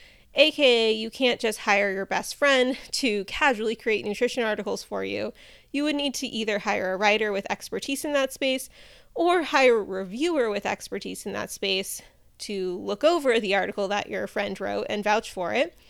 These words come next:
publicly on your site, or potentially be the reviewer yourself if you have the appropriate expertise.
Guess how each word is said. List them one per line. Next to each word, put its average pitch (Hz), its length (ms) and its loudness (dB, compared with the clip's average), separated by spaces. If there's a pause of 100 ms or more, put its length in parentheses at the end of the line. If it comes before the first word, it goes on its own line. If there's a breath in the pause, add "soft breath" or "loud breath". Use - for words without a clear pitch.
(180 soft breath)
publicly 220 580 -2
on 196 160 -6
your 196 120 -6
site, 240 380 -2 (320 loud breath)
or 262 480 4 (200 loud breath)
potentially 294 540 -2
be 233 140 -2
the 220 120 2
reviewer 190 360 -2
yourself 254 600 0 (440 loud breath)
if 247 240 6
you 214 120 -4
have 202 220 0
the 175 100 -4
appropriate - 480 -8
expertise. - 680 -12